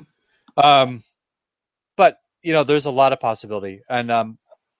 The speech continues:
to go back to it, Hawkman was, was the, uh, was the J S A member, not Hawkgirl.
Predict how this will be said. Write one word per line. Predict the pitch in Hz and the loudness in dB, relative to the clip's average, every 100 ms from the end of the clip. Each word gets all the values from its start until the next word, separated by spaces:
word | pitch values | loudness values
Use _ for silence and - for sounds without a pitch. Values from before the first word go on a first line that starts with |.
| _ - | _ -8
to | |
go | 127 | -4
back | 123 139 131 | 2 2 0
to | |
it, | 120 | -6
Hawkman | - 151 151 - 110 98 | 2 2 2 -4 -10 -8
was, | 98 98 - - - | -8 -8 -12 -18 -10
was | 110 90 95 | -10 -10 -10
the, | 101 98 | -8 -4
uh, | 92 90 - _ _ _ _ _ _ _ _ _ _ _ _ 143 110 | -4 -4 -10 _ _ _ _ _ _ _ _ _ _ _ _ -20 -2
was | 107 98 | 0 0
the | - 85 - | -4 -10 -4
J | 104 | 0
S | 95 - | 0 -2
A | 92 | -6
member, | 87 82 85 | -6 -8 -2
not | 98 107 | -2 -2
Hawkgirl. | - 95 - 98 92 | -4 -8 -6 -8 -8